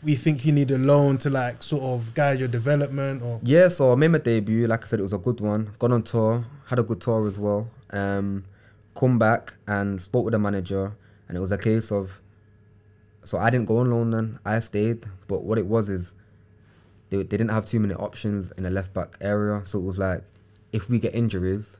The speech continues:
Speaker 2: you're next in line. If
Speaker 1: So
Speaker 2: we
Speaker 1: who
Speaker 2: don't,"
Speaker 1: was the Daily Blind? I think Ashley Young.
Speaker 2: and Luke Shaw.
Speaker 1: Okay.
Speaker 2: But I think, um, A-,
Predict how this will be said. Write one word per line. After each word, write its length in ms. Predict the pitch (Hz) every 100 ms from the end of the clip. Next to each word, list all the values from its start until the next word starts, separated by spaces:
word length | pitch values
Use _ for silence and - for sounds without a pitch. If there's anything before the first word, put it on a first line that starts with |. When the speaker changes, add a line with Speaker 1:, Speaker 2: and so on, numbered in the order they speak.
| -
Speaker 2:
you're 160 | 101 98
next 260 | 92 -
in 120 | 92 90
line. 300 | 92 104 107 - - -
If 140 | 90
Speaker 1:
So 60 | 120
Speaker 2:
we 40 |
Speaker 1:
who 60 | 180
Speaker 2:
don't," 200 | 117 107
Speaker 1:
was 80 | 135
the 60 | 135
Daily 400 | 165 175 165 143
Blind? 380 | 143 147 139 131
I 20 |
think 180 | 151 147
Ashley 320 | 143 - 139
Young. 420 | 139 139 131 123 120 _ _ _ -
Speaker 2:
and 220 | 95 95
Luke 160 | 98 98
Shaw. 360 | - 98 104 107 107 _ -
Speaker 1:
Okay. 480 | 143 131 120 123 110 - _
Speaker 2:
But 160 | - 151 _
I 60 | 104
think, 320 | 95 113 92 - _
um, 640 | 101 101 98 98 98 95 92 - _ _ _ _ _ _ _ _ - - - _ _ -
A-, 100 | -